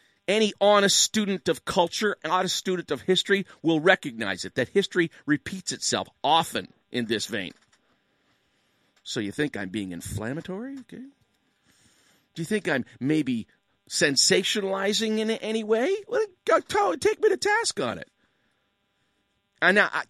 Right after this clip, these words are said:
see, I'm not yet seeing, I, th-, there's big pushback in the States against this kind of stuff, okay? Because Americans know that, you know, if, if you want to, to, if you want the right to continue,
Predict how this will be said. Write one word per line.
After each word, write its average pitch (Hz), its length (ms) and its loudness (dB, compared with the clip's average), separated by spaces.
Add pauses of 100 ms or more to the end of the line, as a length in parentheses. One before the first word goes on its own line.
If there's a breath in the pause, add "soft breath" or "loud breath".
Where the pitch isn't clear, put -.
(140)
see, 226 200 -2
I'm 381 280 2
not 349 240 4
yet 214 240 2
seeing, 240 320 0
I, 170 80 -2
th-, 160 340 -8
there's 269 180 0
big 233 280 6
pushback - 500 2
in 131 100 0
the 117 60 -4
States 143 320 0
against 87 300 -8
this 87 140 -10
kind - 200 -12
of - 60 -14
stuff, - 380 -12
okay? 165 280 2 (540 loud breath)
Because 202 320 4
Americans 214 720 2
know 175 180 4
that, 175 180 -2
you 165 80 -4
know, 180 180 2
if, - 140 -4
if 147 280 -6
you 196 160 -2
want 285 320 0
to, 170 320 0
to, - 160 -14
if 131 120 -6
you 214 120 -4
want 277 340 2
the 135 160 0
right 175 300 2
to 180 100 -2
continue, 135 720 -2